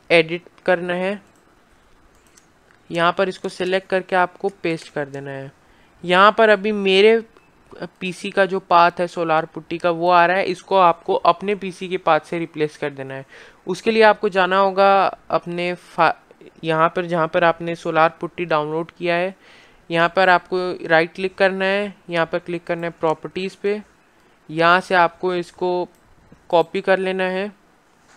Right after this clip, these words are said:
यहाँ पर लोकेशन दिख रहा है आपको, then यहाँ पर क्लिक करना है ओके पर, then जाना है जीएनएस थ्री में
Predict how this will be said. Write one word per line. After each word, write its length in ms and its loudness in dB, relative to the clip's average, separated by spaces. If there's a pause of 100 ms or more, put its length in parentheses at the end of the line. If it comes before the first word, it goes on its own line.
(880)
यहाँ 140 2
पर 120 -2
लोकेशन 500 -6
दिख 160 -4
रहा 120 0
है 220 -2 (160)
आपको, 440 -6 (720)
then 280 -2
यहाँ 160 0
पर 120 -6
क्लिक 260 -8
करना 240 -4
है 80 -4
ओके 420 -6
पर, 280 -4 (720)
then 260 -2
जाना 280 0
है 140 -4
जीएनएस 460 -10
थ्री 180 -10
में 220 -8